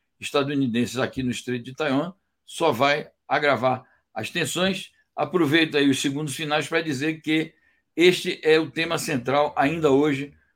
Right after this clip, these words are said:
do nosso programa de daqui a pouco, dez da manhã, O Mundo Como Ele É, que eu faço na companhia do nosso companheiro Lejane Miranda.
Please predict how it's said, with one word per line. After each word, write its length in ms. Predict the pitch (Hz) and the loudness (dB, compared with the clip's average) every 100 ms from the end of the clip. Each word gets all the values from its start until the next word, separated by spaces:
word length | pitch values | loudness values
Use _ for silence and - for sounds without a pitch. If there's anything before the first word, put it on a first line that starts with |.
| _ | _
do 180 | 104 151 | -4 -2
nosso 300 | 151 151 - | 0 0 2
programa 400 | 151 135 135 131 | 2 2 0 0
de 80 | 123 | 0
daqui 240 | 127 - | -2 0
a 80 | 143 | -2
pouco, 320 | - 160 131 | 0 -2 -2
dez 240 | 117 139 | 0 0
da 80 | 139 | 0
manhã, 400 | 139 127 151 160 - _ _ _ | -2 0 -2 -6 -12 _ _ _
O 140 | - 170 | -8 -4
Mundo 320 | 160 180 165 | -2 -2 -4
Como 180 | 165 165 | -4 -2
Ele 160 | 151 | 2
É, 140 | 143 156 | 0 0
que 80 | 160 | -6
eu 80 | |
faço 500 | 131 143 147 - 160 - _ _ - | -4 0 0 -2 -14 -18 _ _ -4
na 160 | 143 | -2
companhia 480 | 143 160 147 139 147 | -2 -4 0 2 0
do 140 | 135 | 0
nosso 340 | 135 139 - 147 | -2 -2 -4 -8
companheiro 640 | 143 139 127 127 127 127 _ _ | -10 -4 0 2 0 -4 _ _
Lejane 400 | 120 139 131 139 | -2 0 0 -2
Miranda. 260 | 139 92 | -2 -6